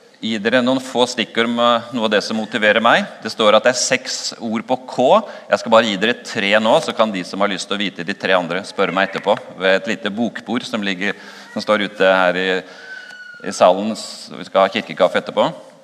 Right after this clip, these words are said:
Det første, det er det som ble spurt om her også, kallet. Eh, jeg har selv et kall til å jobbe med disse spørsmålene, men jeg tror faktisk alle som ønsker å tilhøre Jesus Kristus, følge ham, være med,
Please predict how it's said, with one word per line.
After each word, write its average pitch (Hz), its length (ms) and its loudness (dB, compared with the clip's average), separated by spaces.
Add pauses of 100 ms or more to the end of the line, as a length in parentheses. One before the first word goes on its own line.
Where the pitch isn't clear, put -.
(680)
Det 127 140 2
første, - 340 2
det 143 160 4
er 110 160 8
det 101 160 4
som 107 380 -6 (420)
ble 98 160 -4
spurt 98 320 -8
om 101 80 -6
her 98 140 2
også, - 180 -6
kallet. 98 540 2 (280)
Eh, 95 380 2
jeg 117 180 8
har - 160 6
selv 98 300 -2
et - 100 -10
kall 113 380 0
til 95 160 -2
å 95 100 2
jobbe 85 300 -6
med 92 100 -4
disse 92 240 -10
spørsmålene, 95 560 -6
men 107 160 0 (380)
jeg 117 180 2
tror 135 220 -4
faktisk 131 420 0 (160)
alle 107 400 2
som 127 240 -2
ønsker 107 680 -2
å 104 100 -2
tilhøre 98 680 -2 (280)
Jesus 101 480 -2
Kristus, - 560 -6
følge 98 460 2
ham, 113 240 2 (180)
være 98 480 6
med, 104 300 -2